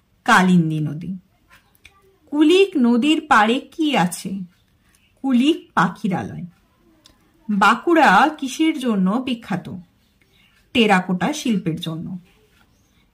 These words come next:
মেদিনীপুর কোন নদীর তীরে অবস্থিত? কংসাবতী নদীর তীরে অবস্থিত।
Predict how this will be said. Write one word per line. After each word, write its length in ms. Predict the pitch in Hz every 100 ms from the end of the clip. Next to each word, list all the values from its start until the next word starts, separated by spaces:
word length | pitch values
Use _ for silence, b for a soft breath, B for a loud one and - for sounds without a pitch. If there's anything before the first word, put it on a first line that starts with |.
| -
মেদিনীপুর 960 | 208 240 269 320 392 311 220 226 311
কোন 560 | - 269 302 330 359 294
নদীর 380 | 202 185 220 226
তীরে 300 | 233 190 262
অবস্থিত? 560 | 320 185 185 - 175 160 175 - _ _ _ _ _ _ _ -
কংসাবতী 760 | 233 220 214 226 185 180 285
নদীর 380 | 370 220 185 202 -
তীরে 260 | 185 254
অবস্থিত। 600 | 349 202 196 - 170 175